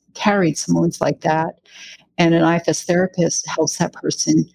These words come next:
to approach it from this place of curiosity and presence and really understand what that part of us has been through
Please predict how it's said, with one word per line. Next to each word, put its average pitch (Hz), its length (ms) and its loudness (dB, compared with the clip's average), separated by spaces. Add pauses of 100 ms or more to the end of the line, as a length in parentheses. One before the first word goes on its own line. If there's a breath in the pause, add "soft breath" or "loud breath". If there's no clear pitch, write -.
(340)
to 170 460 2
approach 277 640 0
it 170 360 0
from 170 460 0
this 170 240 0
place 175 440 0
of 160 140 -2
curiosity 175 1040 0
and 156 160 -2
presence - 840 -4 (880)
and 165 500 4 (240)
really 202 540 4
understand 160 1300 0 (160)
what 160 280 -2
that 156 220 -2
part 160 280 -2
of 160 140 -2
us - 520 -4
has 160 220 0
been 170 280 2
through 143 500 -4